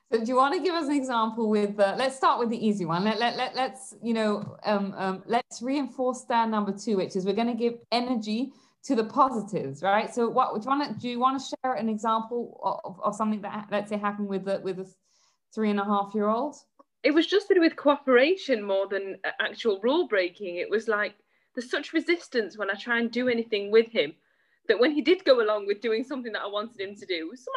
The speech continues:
Speaker 2: activity that they put on Zoom, I was just so delighted. I was like, "Oh, Lee, <laughs> you've done amazing, well done." <laughs> And I just kind of went over the top, but I don't, I didn't really mean to do it. I was just genuinely <laughs> grateful that he'd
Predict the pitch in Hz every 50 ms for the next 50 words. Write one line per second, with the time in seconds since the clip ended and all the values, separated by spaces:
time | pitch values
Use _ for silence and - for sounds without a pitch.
0 | 427 - - - 403 392 392 370 - - 254 208 190 - - - 220 208 226 -
1 | - _ - 320 - - 254 240 226 226 247 269 277 262 220 185 180 _ _ _
2 | _ _ _ - 294 370 370 - 403 - - 440 403 294 320 320 320 320 427 453
3 | 427 381 - 339 269 - 214 208 285 277 - 254 254 254 - - - - - -
4 | 571 587 587 554 523 523 554 571 539 - - _ _ - 403 - - 480 494 539
5 | 508 494 466 466 523 554 466 - _ - 440 392 349 330 311 453 440 - - 480
6 | 494 _ - 320 _ - 494 453 - _ - - - - 330 370 427 349 440 453
7 | 453 - 415 381 330 277 269 - _ _ _ _ _ - 330 381 311 262 330 349
8 | 285 294 233 294 277 - - 381 415 320 - - - 262 240 - 269 294 349 359
9 | 349 - - - - - 370 359 403 330 320 302 294 285 294 302 - 233 262 320
10 | 330 247 165 196 220 247 277 359 285 - - 233 233 - - 240 233 240 240 240
11 | 226 226 233 311 269 285 - - 285 277 277 587 480 - - _ - 359 - -
12 | - 220 - - 254 233 -